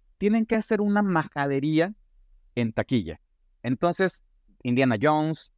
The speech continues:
The Hunger Games es una, es un material aparte. Va a llegar en el mejor de los mundos a cuatrocientos millones, es decir, le alcanzará para aña-, arañar el top veinte anual, pero ese no es de uno de los, de los grandes estudios, no es de Warner, no es de Sony, es de Lionsgate.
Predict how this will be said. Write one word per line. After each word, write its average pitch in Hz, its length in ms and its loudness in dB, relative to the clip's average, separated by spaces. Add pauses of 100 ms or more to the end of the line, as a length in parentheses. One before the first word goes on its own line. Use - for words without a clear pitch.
(120)
The 151 120 0
Hunger 240 280 4
Games 175 380 0
es 151 160 -2
una, 156 440 0
es - 140 -2
un 156 80 0
material 107 340 0
aparte. 135 440 -4 (520)
Va 156 140 2
a 240 40 0
llegar 254 280 0
en 208 140 0
el 139 80 0
mejor 135 300 0
de 320 80 0
los 165 160 0
mundos 160 300 -2
a - 40 -10
cuatrocientos 165 680 -2
millones, 101 640 -2
es 127 80 0
decir, 143 280 0
le 143 80 2
alcanzará 160 560 0
para 233 220 0
aña-, 175 300 -4
arañar 202 460 2
el 214 120 0
top 208 240 -4
veinte 165 320 0
anual, 123 400 0 (760)
pero 180 200 0
ese 233 160 0
no 226 160 4
es 202 60 -2
de 226 60 0
uno 220 120 2
de 214 40 2
los, 139 200 0
de 127 80 0
los 127 140 0
grandes 170 280 -2
estudios, 127 600 -2
no 104 200 -2
es 117 60 0
de 107 80 0
Warner, 131 520 2
no 104 120 -2
es 98 80 -4
de 107 80 -2
Sony, 120 420 -2
es 107 120 -8
de 117 80 4
Lionsgate. 110 560 0